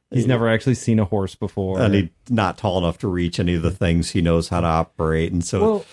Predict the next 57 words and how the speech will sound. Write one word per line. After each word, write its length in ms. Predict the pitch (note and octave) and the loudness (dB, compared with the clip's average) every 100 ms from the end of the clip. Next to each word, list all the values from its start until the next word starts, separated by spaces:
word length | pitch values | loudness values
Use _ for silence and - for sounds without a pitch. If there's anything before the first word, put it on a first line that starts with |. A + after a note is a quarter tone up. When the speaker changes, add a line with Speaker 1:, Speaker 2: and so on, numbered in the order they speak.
| - - | -12 0
Speaker 2:
you 180 | A3 A3 | 2 2
know, 60 | |
you, 200 | G#3+ G#3 | 2 0
but 320 | F3+ E3+ G3+ - | 0 -2 -4 -2
one 360 | E3+ E3+ C4 C4 | 0 2 2 2
thing 180 | D3 | 2
I, 180 | A#2 G#2+ | 2 2
I 40 | G#2+ | 2
do 220 | G2 B2+ | 2 2
wanna, 480 | A#2 F#2 E2 D#2+ D2+ - - G#2+ | 4 4 2 0 -2 -6 -6 -4
uh, 180 | E2+ D#2 - | -4 -6 -4
add 220 | F2 E2+ | -2 0
in 140 | C#3 | 0
here 280 | G2 D#2 D2 _ _ _ _ | 0 -2 -4 _ _ _ _
is, 480 | C3 A#2 G2+ E2+ - | 2 4 2 0 -4
I 60 | |
say 160 | A#2 D#2+ | -2 -2
one 240 | D2 D#2 | -2 -2
thing 200 | C#2+ D2+ | 0 -2
as 120 | D2+ D2+ | 0 -2
if 140 | - | -2
I've 120 | D2+ | -2
not 180 | D2+ D2 | 0 0
added 280 | C#2+ C2+ C2 | -2 -4 -6
a 40 | |
ton 200 | - C3+ | 0 0
of 80 | D#2+ | 0
things 220 | - D3+ | 0 0
in 100 | D#2+ | 2
here, 280 | F3 G#2 E2 | 2 2 0
Speaker 1:
<laughs> 0 | |
Speaker 2:
and 120 | G2+ | 0
we'll 120 | F2+ E2+ | 0 2
keep 240 | E3 - | 0 2
adding 240 | E2 D#2 D#2 | 0 0 -2
a 40 | |
ton 180 | - E2 | -2 -4
of 100 | - | -2
things. 300 | E2 F#2 - - _ _ _ | -2 -2 -6 -20 _ _ _
But 360 | C#3 F3+ D#3+ D#3 | 2 4 4 2
one 200 | D#3 F3 | 0 2
of 60 | |
the 120 | C3 | 2
other 320 | B2 C3 G2+ D#2+ | 2 2 2 0
things 520 | - D#2+ D#2 F#2+ - | -2 -2 0 -2 -2
I 60 | E2+ | -2
wanna 180 | E2 E2 | -2 0
add 220 | E2 D#2+ | -2 -2
in 120 | E2 | -4
here 360 | E2+ E2 D2 - _ _ _ - | -4 -4 -4 -8 _ _ _ 0
is 500 | B2 G#2+ F#2+ - - | 2 2 0 -4 -2
understanding 840 | C#3 D#3 D#3 - - A#2 G2+ G2 F#2 | 0 2 0 -2 -2 0 2 0 2
an 120 | F#2 | 2
ending. 540 | C3 C#3+ F2 D2+ D#2 - - | 2 2 0 -2 -6 -10 -2
And 220 | D#3 D3+ | 0 2
what 100 | D#3 | 2
I 220 | G#3 G3+ | 2 0